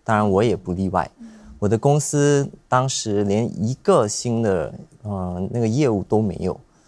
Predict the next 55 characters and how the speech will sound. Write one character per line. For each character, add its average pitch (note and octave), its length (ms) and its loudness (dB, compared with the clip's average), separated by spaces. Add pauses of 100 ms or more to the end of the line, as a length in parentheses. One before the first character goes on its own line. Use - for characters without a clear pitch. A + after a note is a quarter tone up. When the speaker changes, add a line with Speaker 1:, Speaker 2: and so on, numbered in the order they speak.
(160)
Speaker 1:
所 - 120 -4
以 G#2 40 4
我 G2 180 4
也 B2 80 2
很 F#2+ 140 -2
担 G2 200 0
心 G2+ 380 -2
我 E2 140 -4
的 E2 360 -2
饭 A2 220 2
碗 D2 140 -4
不 - 120 -6
保。 E2 220 -4 (680)
当 B2+ 160 4
时 C3 160 -2
我 G#2 180 4
的 F2+ 140 -2
太 C3+ 200 2
太 A2 160 -2
还 F#2+ 140 0
是 A2+ 220 -2
家 A#2+ 160 0
庭 A#2 120 0
主 A2 160 -4
妇， - 300 -4 (460)
就 B2+ 100 -2
我 G2 200 4
家 B2 200 2
还 A#2+ 140 -2
有 G#2 160 2
两 G2 280 -2
个 G#2+ 220 2
在 G2+ 80 -4
上 G#2+ 220 -4
小 - 220 -6
学 F2+ 200 -2
的 G#2 80 0
孩 F#2 200 -6
子， - 260 -12 (640)
然 G#2 120 -4
后 A2+ 60 0
我 G2+ 240 4
又 B2+ 160 6
是 B2 140 0
家 A#2+ 180 6
里 G#2 140 2
唯 F2+ 120 0
一 G#2 320 0
的， D2 480 0 (800)
呃， G2 340 0
收 C3+ 180 4
入 B2+ 120 6
来 F2+ 140 4
源。 F#2 240 0 (280)
Speaker 2:
嗯。 - 200 -18